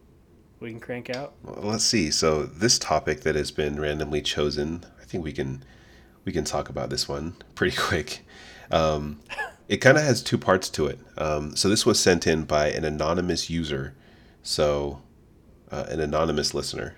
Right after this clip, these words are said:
Speaker 2: So they didn't give us a name, so we can call them Meredith. So Meredith <laughs> wrote in, she wants to know, I, it's kind of a two-part thing,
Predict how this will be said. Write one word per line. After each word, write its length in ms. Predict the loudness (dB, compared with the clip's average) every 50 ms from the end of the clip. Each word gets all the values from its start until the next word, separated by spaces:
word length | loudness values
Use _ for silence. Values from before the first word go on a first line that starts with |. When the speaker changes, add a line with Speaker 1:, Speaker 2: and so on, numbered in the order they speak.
| -20 -20 -18
Speaker 2:
So 120 | -12 -8 -6
they 60 | -6
didn't 140 | -6 -6 -4
give 100 | -4 -4
us 120 | -4 -4
a 60 | -4
name, 240 | -4 -4 -4 -4 -4
so 100 | -4 -2
we 100 | -2 -2
can 120 | -2 -4 -8
call 220 | -6 -4 -4 -4
them 380 | -4 -4 -6 -6 -8 -10 -12 -16 -20 -20 -20 -20 _ _ _ -10
Meredith. 580 | -6 -2 -2 -2 -2 -4 -6 -10 -12 -16 -20 -20 -20 -20 -20 -20 -20 -20 -20 -20 -20 -20 -20 -20 -20 _
So 180 | -6 -2 -2 0
Meredith 640 | 2 4 6 8 8 8 6 6 4 2 -2 -8 -18 -18 -20 -16 -8
<laughs> 200 | -4 -2 -2 0
wrote 280 | 4 4 6 6 6 4
in, 340 | 4 2 2 0 -4 -8 -12 -18 -20 -20 -20 -20 -20 -20 -20 -20 -20 -20 -20 -12
she 220 | -8 -2 2 4 6
wants 260 | 6 6 4 2 0
to 60 | 2
know, 400 | 2 2 2 2 2 0 -2 -6 -10 -16 -20 -20 -20 -20 -20 -20 -20 -10 -4 -2
I, 40 |
it's 260 | -2 -2 -2 -4 -4 0
kind 140 | 2 2
of 60 | 2 2
a 60 | 0
two-part 420 | -2 -2 -4 -4 -2 -2 -4 -2
thing, 280 | -2 -2 -4 -4 -4